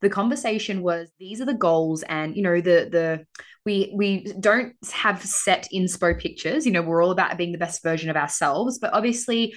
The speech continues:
for us to get on the same page, you know, we'll have a little bit of a reference and be like, "This kind of physique, or these kind of changes, or this kind of stuff that we wanna discuss." So, you know, to make sure that we're on the same page. And I remember the discussion was really much around, like,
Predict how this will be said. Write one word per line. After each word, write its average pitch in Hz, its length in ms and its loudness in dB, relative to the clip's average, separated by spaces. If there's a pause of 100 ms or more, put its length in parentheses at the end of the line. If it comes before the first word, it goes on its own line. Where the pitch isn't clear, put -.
(200)
for 220 120 0
us - 200 0
to 240 80 0
get 208 100 2
on 196 80 -2
the 196 60 -2
same 185 240 -4
page, 160 360 -2
you 170 60 -4
know, 165 100 -2
we'll 170 180 -2
have 180 200 -2
a 180 80 4
little 202 260 2
bit 185 140 0
of 175 60 -4
a 175 80 0
reference 165 460 -4
and 170 60 -6
be 175 60 0
like, 180 180 2
"This 214 300 -4
kind 185 240 -2
of 175 80 -6
physique, 156 540 -4
or 180 120 2
these 202 240 0
kind 185 220 -2
of 180 80 -6
changes, 156 540 -4
or 185 120 -2
this 208 200 -4
kind 185 180 -2
of 175 80 -4
stuff 175 240 -6
that - 80 -12
we 151 60 -8
wanna 156 180 -6
discuss." 143 480 -6
So, 170 140 0 (320)
you 233 80 0
know, 196 80 2
to 202 160 -6
make 202 180 -2
sure 190 160 -4
that 101 80 -4
we're 165 120 0
on 160 60 -4
the 156 60 -8
same 156 240 -6
page. 143 460 -2 (680)
And 190 100 2
I 185 40 6
remember 226 240 4
the 349 80 0
discussion 185 480 -2
was 165 180 -4
really 175 240 2
much 202 260 -2
around, 160 300 0
like, 156 280 -2